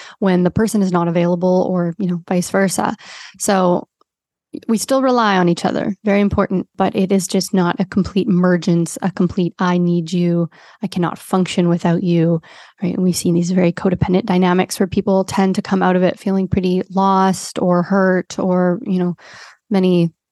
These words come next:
intense things that can kinda happen when something like that unfolds, when people are completely, entirely dependent on one another. So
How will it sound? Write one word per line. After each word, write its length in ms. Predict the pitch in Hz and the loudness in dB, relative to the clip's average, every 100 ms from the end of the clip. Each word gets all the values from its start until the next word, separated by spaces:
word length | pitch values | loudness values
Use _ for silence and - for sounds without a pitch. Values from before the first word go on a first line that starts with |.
| _ - 302 | _ -8 -2
intense 400 | 196 - 180 - | -2 0 -2 0
things 280 | 180 175 170 | 0 0 0
that 180 | 170 | -2
can 180 | - 196 | -2 -2
kinda 460 | - 180 175 180 - _ | 2 2 2 0 -2 _
happen 640 | 165 185 180 196 185 180 185 | -4 -2 0 2 2 0 -2
when 520 | 196 185 185 180 190 | -2 0 0 -2 -4
something 560 | - 196 190 190 190 202 - - | -2 -4 -2 -2 -2 -4 -8 -4
like 280 | 196 190 196 | -2 0 -2
that 180 | 190 | 0
unfolds, 420 | 196 175 - - - | 0 0 -2 -2 -2
when 80 | |
people 240 | 208 208 214 | -2 0 0
are 60 | |
completely, 640 | 196 202 - 214 214 208 - | 0 0 0 0 0 -2 -2
entirely 440 | 190 - 214 220 220 | -4 -2 0 0 0
dependent 520 | 185 196 208 196 - | 0 0 0 0 0
on 320 | 196 185 185 - - - - - - _ - | 0 2 0 -4 -12 -20 -20 -20 -20 _ -4
one 160 | 180 | 0
another. 480 | 180 202 233 180 - - _ _ | 2 2 2 0 -4 -12 _ _
So 840 | - - 262 202 180 226 277 - | -8 -2 0 2 2 2 0 -4